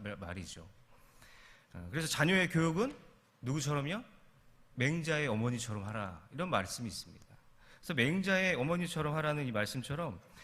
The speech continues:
이 자녀의 교육을 위해서 계속 옮겨 다니는 것이죠.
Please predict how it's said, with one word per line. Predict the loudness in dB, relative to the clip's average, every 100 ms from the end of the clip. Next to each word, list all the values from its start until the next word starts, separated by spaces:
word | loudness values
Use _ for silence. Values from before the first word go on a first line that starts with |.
| -20 -16 -8
이 |
자녀의 | -2 2 4 4
교육을 | 4 2 4
위해서 | 2 2 0 -2 -2
계속 | -4 -2
옮겨 | 0 0 0
다니는 | -2 -4 -6 -8
것이죠. | -12 -14 -10 -10